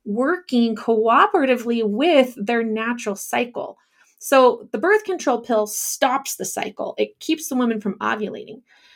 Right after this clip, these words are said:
But that's not her problem, is it? It's basically the same as if you have a runny nose and they cut your nose off. Was that really the problem?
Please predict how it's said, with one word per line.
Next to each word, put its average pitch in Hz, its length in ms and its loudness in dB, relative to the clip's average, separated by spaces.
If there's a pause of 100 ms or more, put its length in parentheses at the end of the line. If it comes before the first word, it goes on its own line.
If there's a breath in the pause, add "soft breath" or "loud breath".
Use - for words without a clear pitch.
(160 soft breath)
But 254 120 -2
that's 339 320 2
not 277 240 0
her 214 160 0
problem, 214 720 0
is - 200 -4
it? - 160 -8 (360 soft breath)
It's 262 160 0
basically 370 460 4
the 415 100 4
same 262 420 0
as 233 200 0
if 247 120 -2
you 240 80 0
have 226 200 2
a 302 60 -4
runny 339 300 2
nose 233 460 2
and 226 140 -2
they 220 100 0
cut 233 260 -2
your 208 100 4
nose 196 340 2
off. - 380 -12 (1080)
Was 277 180 4
that 320 180 4
really 302 240 6
the 302 80 -2
problem? 262 720 2